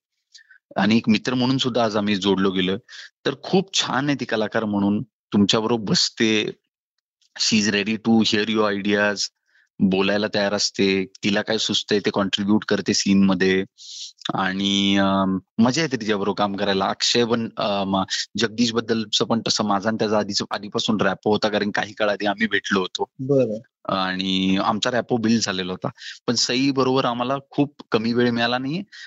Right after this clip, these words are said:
Speaker 1: on set जास्त वेळ मिळाला आणि नंतर अर्थात आम्ही प्रमोशन्सला पण होतो. पण she is an amazing person, amazing, म्हणजे ती जी सेलिब्रिटी आहे ते काहीच नाही आणलं तिने सेटवरती.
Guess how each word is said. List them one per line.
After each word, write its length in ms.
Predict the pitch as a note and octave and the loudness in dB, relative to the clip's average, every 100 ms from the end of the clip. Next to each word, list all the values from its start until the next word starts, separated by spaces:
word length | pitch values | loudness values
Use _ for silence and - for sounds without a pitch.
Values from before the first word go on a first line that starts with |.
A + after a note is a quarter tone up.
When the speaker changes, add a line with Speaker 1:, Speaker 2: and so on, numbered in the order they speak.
| - - | -6 -2
Speaker 1:
on 120 | A2+ | 0
set 300 | B2 - C#3+ | 0 2 0
जास्त 380 | C3 G#2+ - - | -2 -6 -6 -2
वेळ 180 | G2 F#2+ | 0 0
मिळाला 360 | F#2 F#2 F#2+ D3+ _ _ _ - | 0 0 -2 -6 _ _ _ -8
आणि 140 | - A2+ | -4 -2
नंतर 240 | A#2 C3 | -2 -2
अर्थात 320 | B2+ A2+ - B2 - | -2 -2 -6 -10 -6
आम्ही 200 | A2 G#2+ | -4 -2
प्रमोशन्सला 600 | G#2+ G#2 G#2+ - G#2+ A#2+ | 0 2 2 0 0 -2
पण 140 | G#2+ A2 | -2 -2
होतो. 220 | G2+ B2 | -2 -2
पण 180 | B2 C#3 | 0 0
she 300 | - B2+ C#3+ | 2 4 4
is 100 | C3+ | 4
an 80 | C3+ | 4
amazing 440 | G2+ A2 B2 D3+ C#3 _ G#2+ | 2 2 0 -2 -4 _ -4
person, 600 | G#2 - A2+ A2+ - A2 | -2 -2 -2 -4 -2 0
amazing, 300 | G#2+ A2 A#2+ - - | 0 2 0 -2 -4
म्हणजे 300 | G2+ G2+ G2+ - - - - - _ _ - | -2 0 -2 -6 -20 -20 -20 -20 _ _ 0
ती 140 | A2 | 2
जी 80 | B2 | 4
सेलिब्रिटी 640 | - G#2 G#2+ A2+ A2+ B2+ | 2 2 0 0 0 2
आहे 240 | B2 A2 B2 | 2 0 -2
ते 100 | B2 | -2
काहीच 280 | B2+ B2+ C3+ | -2 -2 0
नाही 140 | C3 | 0
आणलं 200 | G2+ F#2+ | 2 2
तिने 320 | F#2 G2 - - _ _ | 2 2 0 -2 _ _
सेटवरती. 640 | - - G2+ G#2 F#2+ F#2 - | -4 -2 -2 0 0 0 -6